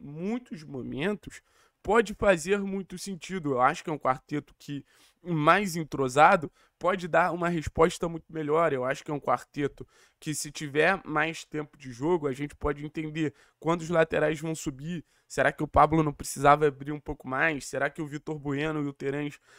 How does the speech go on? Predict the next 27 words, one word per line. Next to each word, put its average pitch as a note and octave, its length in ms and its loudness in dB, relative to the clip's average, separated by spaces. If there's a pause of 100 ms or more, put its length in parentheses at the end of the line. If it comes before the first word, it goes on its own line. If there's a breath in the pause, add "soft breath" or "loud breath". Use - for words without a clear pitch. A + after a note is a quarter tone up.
(140 soft breath)
não D#3 160 0
acabaram D3 460 4
se C#3+ 160 -10
colidindo D#3 640 -4
numa D3 240 -6
mesma D3 420 -4
zona? C#3+ 460 -2 (200 soft breath)
Será C#3+ 240 2
que - 120 -12
o D#3 40 -8
Vitor D3 260 -6
Roque E3 260 -2
não D#3 80 -2
precisava D3+ 580 4
dar D3+ 80 6
um D#3 60 4
pouquinho D3 360 -6
mais D3 180 -4
de - 40 -20
profundidade? C3 800 -4 (400 soft breath)
Isso F3 200 -2
são A3 100 4
questões G#3+ 460 -2
que A3 80 -10
precisam A3+ 480 -6
de G3 100 -2
ajustes. - 540 -4